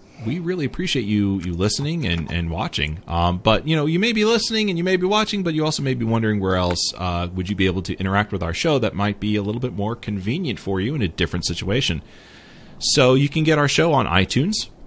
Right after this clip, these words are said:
uh, or using the Stitcher Radio app, which is available on your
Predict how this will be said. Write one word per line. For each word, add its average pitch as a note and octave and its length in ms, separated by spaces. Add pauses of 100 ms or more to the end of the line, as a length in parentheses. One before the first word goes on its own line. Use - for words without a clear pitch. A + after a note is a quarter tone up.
(400)
uh, E2 340
or A2+ 240
using G2+ 380
the F2 200
Stitcher G#2 640
Radio F2 640
app, F2 320
which F2 200
is D#2+ 120
available E2+ 500
on D#2+ 520 (120)
your D2 220